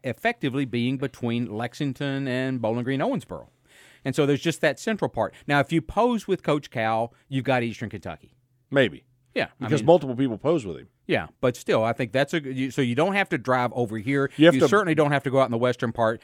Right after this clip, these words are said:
Speaker 1: to campaign in Kentucky because no one's ever gone out there before.
Speaker 2: But you do have to pose with him in a place where you can get on T V.
Speaker 1: Right, but that's, that's again, that's the Lexington, Louisville, Bowling Green, Owensboro area, uh, and, uh, up north to Covington, and you could just stay in those lines.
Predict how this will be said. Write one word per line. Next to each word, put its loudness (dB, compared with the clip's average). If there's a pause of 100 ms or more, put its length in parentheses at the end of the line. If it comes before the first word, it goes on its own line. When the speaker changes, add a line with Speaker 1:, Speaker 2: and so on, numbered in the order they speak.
(160)
Speaker 1:
to -2
campaign -2
in -2
Kentucky -2
because -2
no 0
one's 0
ever 0
gone -4
out -8
there -4
before. -4
Speaker 2:
But 0
you 0
do 0
have 2
to -2
pose 2
with 0
him -4
in -8
a -6 (240)
place -6
where -6
you -8
can -14
get -6
on -10
T -14
V. -12 (260)
Speaker 1:
Right, -2 (200)
but -2
that's, -2
that's -6 (100)
again, -2
that's -4
the -4
Lexington, -2
Louisville, -2 (220)
Bowling 2
Green, -2
Owensboro -2
area, -4 (280)
uh, -2
and, -2
uh, 0 (120)
up -4
north -2
to -6
Covington, -8 (240)
and -2
you 4
could -6
just -2
stay 2
in 0
those 0
lines. -4